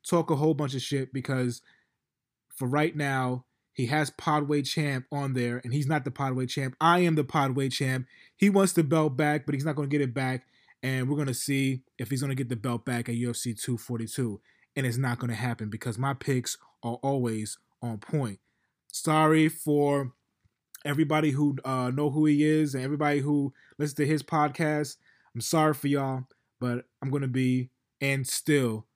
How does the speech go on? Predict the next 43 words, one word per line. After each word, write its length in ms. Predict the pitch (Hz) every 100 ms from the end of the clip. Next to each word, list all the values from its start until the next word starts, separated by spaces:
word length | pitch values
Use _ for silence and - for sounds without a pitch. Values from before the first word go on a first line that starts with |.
| -
Podway 400 | - 127 120 117
champ 300 | - 123 107
of 60 | 110
the 60 | 113
world. 200 | 113 92
I'm 40 |
just 120 | 120
gonna 100 | 131
put 140 | 131 113
that 140 | 107
out 180 | 95 -
there. 200 | 95 87 _ - -
All 120 | 170 196
right, 260 | 175 147
y'all, 180 | 165 156
just 160 | 170 180
a 20 |
little 160 | 175 147
fun 280 | - 151
real 180 | 151 156
quick, 300 | 131 165 139
but, 140 | 156 156
uh, 360 | 156 151 156 -
let's 160 | 196 -
get 160 | 190
into 340 | 180 160 170 151
U 260 | 156 165
F 120 | 156
C 460 | 135 - 156 151 143 _ _ -
two 420 | - 160 156 156
forty-two. 720 | - 147 143 139 127 151 127
Now, 140 | 131
first 300 | 127 202 196
of 100 | 175
all, 80 | 170
I 40 | 160
wanna, 220 | 160 147 -
uh, 160 | 143 139
say 280 | - 160 151
that, 300 | 143 139 135 _ _ _ -
um, 440 | 139 139 135 131 - _ _ _ _ - _ _ _ -
make 300 | 131 165 196
sure 600 | - 202 175 151 147 135